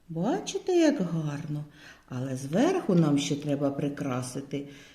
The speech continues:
тортик. Ми беремо помаранчевий, відщіпуємо маленькі шматочки і між пальчиками скачуємо ось такі кульки. Це в нас будуть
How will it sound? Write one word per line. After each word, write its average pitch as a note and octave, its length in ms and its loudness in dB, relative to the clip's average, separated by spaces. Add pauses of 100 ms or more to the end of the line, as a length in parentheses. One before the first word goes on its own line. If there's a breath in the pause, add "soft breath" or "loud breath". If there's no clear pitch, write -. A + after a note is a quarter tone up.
(600 loud breath)
тортик. C#3+ 580 0
Ми C3 240 4
беремо E3+ 460 4
помаранчевий, C#4 1080 8 (460 loud breath)
відщіпуємо G3+ 840 4
маленькі F3+ 600 6
шматочки D#3 960 0 (540 loud breath)
і G4 160 4
між C#4 240 10
пальчиками A#3+ 760 4
скачуємо A#3+ 680 4
ось G3 120 2
такі G3+ 380 -2
кульки. D#3+ 600 -2 (480 loud breath)
Це A4 300 -2
в E4 40 10
нас A#3 180 10
будуть A3 420 4